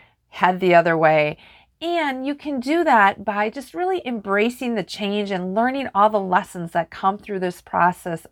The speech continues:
of reinventing, because my wish in all of this is that you just move boldly and bravely through this new beginning and beyond. And the content I'm going to share with you today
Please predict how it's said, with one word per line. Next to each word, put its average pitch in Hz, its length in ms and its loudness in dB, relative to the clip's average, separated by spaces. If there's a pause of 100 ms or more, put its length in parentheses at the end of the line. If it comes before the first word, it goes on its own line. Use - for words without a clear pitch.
of 170 200 2
reinventing, 165 720 -4
because 180 440 -2
my 220 560 4 (500)
wish 240 500 4 (120)
in 220 360 0 (140)
all 226 320 8
of 220 240 -6
this 180 480 2
is 190 160 -8
that 196 300 0 (340)
you 214 160 -6
just 208 200 -8
move 190 360 -6
boldly 196 400 2
and 175 160 -2
bravely 170 560 -2
through 175 260 -10
this 165 240 -6
new 170 220 -6
beginning 151 720 -6
and 165 160 -6
beyond. 156 560 -4 (140)
And 190 580 -2 (440)
the 233 80 -8
content 339 440 2
I'm 277 140 -2
going 247 220 -2
to 226 100 -2
share 202 260 0
with 220 160 0
you 247 140 -4
today 262 460 -2